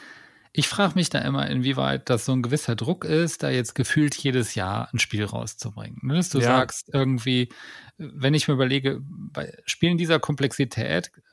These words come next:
Speaker 1: glaube ich, das ist schon auch nicht einfach. Und da musst du wahrscheinlich viel Playtesten und drüber nachdenken. Und ist das vielleicht mittlerweile, ich weiß nicht, ob das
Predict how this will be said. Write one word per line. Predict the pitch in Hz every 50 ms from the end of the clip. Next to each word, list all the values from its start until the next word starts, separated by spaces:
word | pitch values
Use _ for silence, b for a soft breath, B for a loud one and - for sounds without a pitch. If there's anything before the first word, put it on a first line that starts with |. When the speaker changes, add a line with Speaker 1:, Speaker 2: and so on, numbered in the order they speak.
| - 180
Speaker 1:
glaube | - - 127 127 139 151 151 160 160
ich, | 147 - - - - - - _ _ - _ _ _ _ _ _ _ _ _ _ _ _ _ _ _ _ _ _ _ _ _ _ - - _
das | - 139 135 -
ist | - 170 - -
schon | - 180 170 165 165
auch | - 156 147
nicht | 147 160 151 - -
einfach. | 160 165 160 - 120 101 -
Und | 110 110
da | 120
musst | 123 139 156 - - 139
du |
wahrscheinlich | 123 120 107 - - 110 107 107 104 -
viel | - - 123 107
Playtesten | - - 127 120 113 110 113 107 - - - 131 120 123 - -
und | 127 117
drüber | 127 123 120 123 120
nachdenken. | 117 117 117 117 - - 120 113 113 120 120
Und | 117 120 117 113 B B B B B B B B B B
ist | - -
das | 147 -
vielleicht | - - 139 135 139 127 -
mittlerweile, | 151 147 143 131 127 131 131 131 135 - - _ _ 151 156
ich | 139 - -
weiß | 131 131 117
nicht, | 143 135 131
ob | 113
das | - 117 90 -